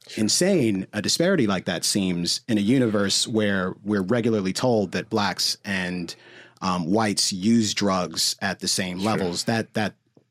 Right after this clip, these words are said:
Speaker 1: data point is a little bit questionable, but in either case, I think it's probably close to similar. So what accounts for that? I think part of the, the, the grand theory that was laid out at the beginning is that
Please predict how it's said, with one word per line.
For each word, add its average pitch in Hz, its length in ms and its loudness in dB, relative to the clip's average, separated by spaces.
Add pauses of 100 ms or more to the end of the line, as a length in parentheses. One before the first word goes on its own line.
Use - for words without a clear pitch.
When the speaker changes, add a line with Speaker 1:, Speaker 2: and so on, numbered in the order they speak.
(220)
Speaker 1:
data 107 260 0
point 110 380 -2
is 95 200 -4
a 98 60 -2
little 120 240 2
bit 107 140 -2
questionable, 104 560 0
but 104 100 0
in 110 80 4
either 151 160 6
case, 104 340 0
I 131 100 0
think 113 140 0
it's 101 120 -2
probably 101 380 -2
close 175 520 0
to - 140 -2
similar. 98 500 0 (280)
So - 160 2
what 113 160 2
accounts 160 360 0
for - 140 -4
that? 90 280 -2 (360)
I 117 60 -2
think 175 340 0
part 151 240 2
of 123 240 0
the, 107 360 2 (180)
the, 101 340 0 (260)
the 110 80 -4
grand 117 320 2
theory 113 580 2
that 117 140 -2
was 113 140 -2
laid 110 180 2
out 104 100 2
at 101 100 -4
the 107 40 -2
beginning 117 460 2
is 92 180 -4
that 104 280 -2